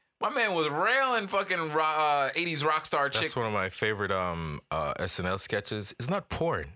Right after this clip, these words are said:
Speaker 2: It's H B O.
Speaker 1: No. <laughs> Dude, I, first of all, I don't know where they got this chick from, bro, but that hair was
Speaker 2: Her
Speaker 1: so
Speaker 2: hair was
Speaker 1: extra.
Speaker 2: wild, yeah.
Speaker 1: But it, it, it, after they got, uh, like,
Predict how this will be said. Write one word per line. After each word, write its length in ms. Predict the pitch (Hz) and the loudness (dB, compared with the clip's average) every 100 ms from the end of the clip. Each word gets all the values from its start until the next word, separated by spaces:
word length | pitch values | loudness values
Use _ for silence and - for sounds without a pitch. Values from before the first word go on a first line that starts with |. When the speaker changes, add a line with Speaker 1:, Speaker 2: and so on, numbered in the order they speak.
| - | -8
Speaker 2:
It's 160 | 104 | -4
H 180 | 127 131 | -4 -4
B 160 | - 107 | -4 -4
O. 220 | 123 - _ - | -4 -8 _ -6
Speaker 1:
No. 100 | 110 117 127 - _ _ _ - | -4 -4 -8 -16 _ _ _ -10
<laughs> 540 | 110 113 120 127 - | -6 -6 -6 -12 -8
Dude, 460 | 127 131 120 110 - _ _ _ _ _ - | -4 -4 -4 -8 -12 _ _ _ _ _ -4
I, 160 | 131 135 - | -2 -2 -2
first 260 | 196 175 | -2 -2
of 100 | 131 | -2
all, 280 | 113 107 101 - - - | 0 0 -4 -10 -14 -2
I 160 | 135 165 | 0 2
don't 160 | 139 | 0
know 140 | 117 107 | -2 -2
where 220 | 117 127 | 0 0
they 80 | 120 | 0
got 200 | 117 110 | -2 -2
this 160 | 110 | -4
chick 240 | - 117 - | -2 -4 -4
from, 220 | 107 98 | -8 -6
bro, 180 | 98 98 | -4 -4
but 140 | 104 | -2
that 160 | 147 185 | -2 -2
hair 340 | 156 151 156 | 0 0 0
was 240 | 143 113 - | 0 -2 0
Speaker 2:
Her 80 | - | 2
Speaker 1:
so 60 | |
Speaker 2:
hair 100 | 98 | 2
was 80 | 120 | 0
Speaker 1:
extra. 140 | 85 87 | 0 0
Speaker 2:
wild, 360 | 80 73 73 - | 0 0 -6 -6
yeah. 200 | 80 71 - _ | -4 -6 -10 _
Speaker 1:
But 240 | 123 156 160 | -2 0 0
it, 240 | 175 170 156 - | -2 -4 -6 -6
it, 120 | 160 - | -6 -2
it, 220 | 170 165 - _ - | -4 -4 -12 _ 0
after 580 | 160 196 220 214 202 - _ | 0 -2 -2 0 -2 -6 _
they 200 | 110 143 | -6 -4
got, 220 | 120 123 - | -2 -2 -2
uh, 300 | 113 - - | -6 -6 -6
like, 420 | 139 139 135 127 | 0 0 0 -4